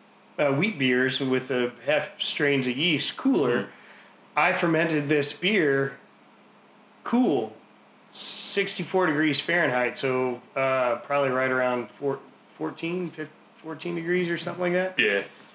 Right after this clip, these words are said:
Speaker 2: <laughs>
Speaker 1: Sorry, I do all my brewing in Fahrenheit. And
Speaker 2: That's fair. We, we have, we actually have a good following of American,
Speaker 1: <clears throat> Okay,
Speaker 2: uh,
Speaker 1: good.
Speaker 2: listeners, so it's, it's not too, not too terrible.
Speaker 1: Merc.
Speaker 2: You, only, wait, what? Only three countries in the world go Fahrenheit and, uh,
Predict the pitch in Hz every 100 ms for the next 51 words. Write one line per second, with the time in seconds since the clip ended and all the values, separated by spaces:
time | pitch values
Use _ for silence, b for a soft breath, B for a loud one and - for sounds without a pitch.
0 | - 165 196 - 247 - - 208 190 180
1 | 175 185 233 226 214 185 147 170 165 151
2 | 139 131 120 - 127 117 117 117 120 -
3 | 127 127 165 - 110 95 107 143 160 170
4 | 170 165 156 165 147 120 127 117 123 110
5 | 107 101 98 98 95 92 - 90 78 -
6 | - 180 147 143 110 107 107 101 - 101
7 | 101 - B B - - 107 - 117 98
8 | 95 - 120 - 101 87 95 90 190 262
9 | 285 202 - - - - - 127 135 123
10 | 110 107 - 113 107 - 113 110 120 113
11 | 117 113 113 113 120 117 110 107 117 110
12 | 110 110 117 120 110 110 107 104